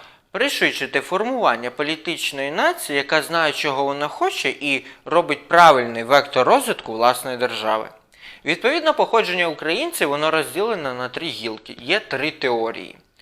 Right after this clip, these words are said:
Перша теорія говорить про те, що українці походять від трипільців. Ця є версія фантастичною.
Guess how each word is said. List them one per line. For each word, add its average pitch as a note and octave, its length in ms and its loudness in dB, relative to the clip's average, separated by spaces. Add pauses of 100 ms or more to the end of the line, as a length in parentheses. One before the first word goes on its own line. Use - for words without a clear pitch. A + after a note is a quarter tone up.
(300)
Перша C4+ 360 2
теорія F3+ 460 4
говорить D3+ 340 0
про E3 100 -4
те, E4+ 200 -4
що - 320 -2
українці D#3 840 -2 (240)
походять C#4 480 -2
від G3 120 -6
трипільців. C3 720 -4
Ця A3+ 200 6
є G#3 300 4 (120)
версія D#3 400 2
фантастичною. - 960 -6